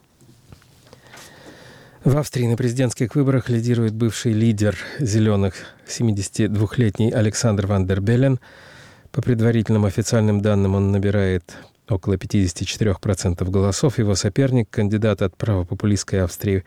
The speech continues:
Австрийской партии свободы, сорокапятилетний Норберт Хофер — сорок шесть с половиной процентов.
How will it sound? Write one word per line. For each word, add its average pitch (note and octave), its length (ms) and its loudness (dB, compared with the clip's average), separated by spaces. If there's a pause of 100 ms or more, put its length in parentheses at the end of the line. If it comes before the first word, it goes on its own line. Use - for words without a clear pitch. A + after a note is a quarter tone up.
(680)
Австрийской - 560 -2
партии G2 420 -4
свободы, A2+ 640 0
сорокапятилетний A#2 1300 -2 (120)
Норберт G#2 520 0
Хофер — B2 400 0 (440)
сорок C3+ 320 0
шесть - 260 -2
с - 60 -8
половиной F2+ 460 0
процентов. F2 560 -4